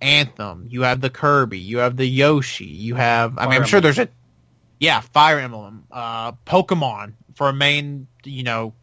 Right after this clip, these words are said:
Speaker 1: console probably. And, I mean, just a bunch of stuff. Like, I feel like we're, it's just kind of, like, a thing now. We're, like,
Speaker 2: Every
Speaker 1: you,
Speaker 2: year is
Speaker 1: we're
Speaker 2: the
Speaker 1: go-,
Speaker 2: best year in video games.
Speaker 1: we're gonna get, yeah, it's like one of those things.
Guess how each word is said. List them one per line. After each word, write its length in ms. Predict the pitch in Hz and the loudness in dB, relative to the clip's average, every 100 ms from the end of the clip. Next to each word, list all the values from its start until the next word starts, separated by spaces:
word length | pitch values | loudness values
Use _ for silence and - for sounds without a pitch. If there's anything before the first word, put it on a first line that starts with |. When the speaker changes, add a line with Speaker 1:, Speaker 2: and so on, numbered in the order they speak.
| _ | _
Speaker 1:
console 500 | - 147 143 - 110 | -6 -2 -2 -4 -6
probably. 520 | - 117 110 107 104 - - _ _ _ | 0 2 2 0 -4 -8 -20 _ _ _
And, 220 | - 147 139 | -2 -2 0
I 120 | - | 2
mean, 160 | 170 160 | 4 6
just 160 | 180 | 4
a 40 | 160 | 2
bunch 240 | 147 175 | 0 0
of 40 | 151 | -2
stuff. 320 | - 175 - | 2 2 2
Like, 140 | 123 | -2
I 60 | 120 | -2
feel 260 | - 190 294 | 0 2 2
like 100 | 135 | 0
we're, 160 | 135 - | -6 -6
it's 180 | 143 - | -8 -6
just 160 | 139 | -10
kind 240 | - 143 160 | -4 -2 0
of, 80 | |
like, 260 | 135 123 117 _ _ - | 0 -2 -2 _ _ -6
a 80 | 131 | -6
thing 480 | - 127 147 185 139 | -4 0 0 0 -6
now. 280 | 101 95 | -8 -10
We're, 240 | 101 117 131 | -12 -6 -6
like, 420 | 127 127 120 120 - _ _ _ | -2 0 0 -4 -20 _ _ _
Speaker 2:
Every 300 | - 139 120 | -6 -6 -4
Speaker 1:
you, 60 | 110 | -4
Speaker 2:
year 80 | 135 | 0
is 40 | |
Speaker 1:
we're 40 | 151 | 2
Speaker 2:
the 60 | 180 | 2
Speaker 1:
go-, 40 | |
Speaker 2:
best 260 | 101 95 - | -2 -6 -10
year 80 | 101 | -12
in 80 | 92 | -12
video 220 | 98 95 | -12 -12
games. 240 | 95 110 | -6 0
Speaker 1:
we're 120 | 202 214 | 4 6
gonna 180 | 214 | 4
get, 240 | 165 170 - | 4 0 2
yeah, 180 | 202 127 120 | 2 2 -4
it's 200 | 143 190 | -6 0
like 160 | 180 | -2
one 140 | 165 170 | 0 -4
of 60 | |
those 160 | 160 143 | -4 -6
things. 340 | 156 160 156 | -6 -6 -6